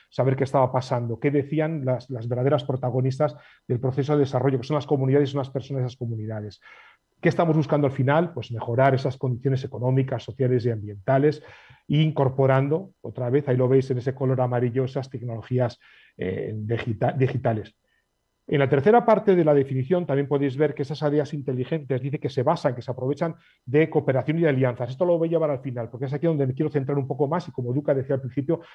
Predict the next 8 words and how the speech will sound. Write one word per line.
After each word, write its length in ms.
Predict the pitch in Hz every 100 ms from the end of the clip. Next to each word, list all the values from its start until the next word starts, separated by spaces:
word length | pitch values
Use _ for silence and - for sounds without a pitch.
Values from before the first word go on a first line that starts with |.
| -
es 100 | 135
donde 460 | 143 135 139 131 - _
quizá 440 | - 127 139 139 -
hemos 320 | 143 135 135
acumulado 480 | 131 135 135 135 135
más 220 | 139 131
experiencia, 580 | 139 - 131 131 131 156
especialmente, 880 | 143 123 - 127 131 127 135 135